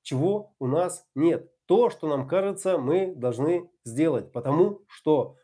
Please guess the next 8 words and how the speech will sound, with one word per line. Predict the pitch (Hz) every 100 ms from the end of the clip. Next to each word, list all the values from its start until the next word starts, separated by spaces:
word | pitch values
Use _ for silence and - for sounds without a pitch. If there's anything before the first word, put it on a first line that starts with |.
| _ _ _ -
вот | 147
вся | - 220
эта | 208 160
логика | 170 185 143 131
семицентровая, | - 151 151 170 139 131 113 113
стандартная | - 143 156 139 120 110
креста | - 135 160 127
планирования, | 120 127 208 214 196 190